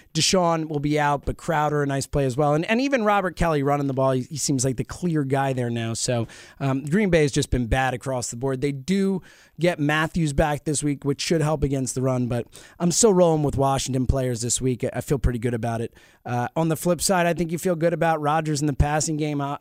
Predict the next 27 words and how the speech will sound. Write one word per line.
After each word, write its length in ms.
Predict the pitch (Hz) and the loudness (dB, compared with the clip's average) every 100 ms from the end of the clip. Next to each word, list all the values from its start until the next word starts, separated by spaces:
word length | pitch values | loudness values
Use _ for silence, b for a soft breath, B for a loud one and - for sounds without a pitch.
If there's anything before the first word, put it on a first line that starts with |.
| - | -8
I, 60 | |
I, 320 | 147 143 87 - | -6 -6 -8 -10
we'll 300 | 170 170 185 | -8 -4 0
see 280 | - 196 196 | 0 2 2
how 120 | 185 | 0
Rodgers 380 | 170 175 160 135 | 0 0 -2 -4
responds 440 | 135 165 165 127 | -4 -2 -2 -4
whenever 280 | 147 147 156 | -4 -4 -2
there's 320 | 156 151 - b b b b b | -2 -2 -4 b b b b b
strife. 800 | - - - 190 202 185 - - | -2 0 0 0 0 0 -6 -6
It 160 | 170 | -6
seems 360 | - 170 175 151 | -2 0 0 2
like 200 | 165 156 | 0 0
he 140 | 165 | 0
always 260 | 160 165 151 | 0 0 -2
finds 320 | 170 156 151 | -4 -4 -2
a 60 | 139 | 0
way 140 | 156 | 0
to 80 | 143 | 0
bounce 320 | 139 147 139 | 0 -2 -4
back 380 | - 151 143 - | -2 -2 0 -2
and, 200 | 127 127 | -4 -4
and 160 | 139 127 | -6 -2
tell 180 | 147 147 | 0 0
everyone 380 | 135 147 143 139 | 0 0 0 0
to, 260 | 135 135 | 0 0
um, 300 | 123 120 110 | 0 -2 -6